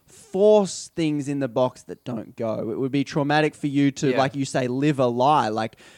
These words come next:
Speaker 1: like we always say
Speaker 2: Yeah.
Speaker 1: that, but we don't do it for a reason because on some level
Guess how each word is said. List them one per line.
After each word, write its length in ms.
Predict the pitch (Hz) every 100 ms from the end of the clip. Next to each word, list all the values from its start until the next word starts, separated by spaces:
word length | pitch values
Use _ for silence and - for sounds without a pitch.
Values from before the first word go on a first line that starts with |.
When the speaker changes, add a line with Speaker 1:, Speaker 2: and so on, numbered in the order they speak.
| -
Speaker 1:
like 180 | 127 123
we 120 | 175
always 300 | 220 208 139
say 360 | - - 185 214
Speaker 2:
Yeah. 40 |
Speaker 1:
that, 380 | 143 110 90 - _ _ _ -
but 100 | 156
we 120 | 180
don't 300 | 190 196 131
do 180 | 156 151
it 60 | -
for 280 | 147 127 123
a 20 |
reason 460 | 139 180 147 135
because 200 | 127 135
on 140 | 127 123
some 320 | - 139 135
level 540 | 127 123 123 117 120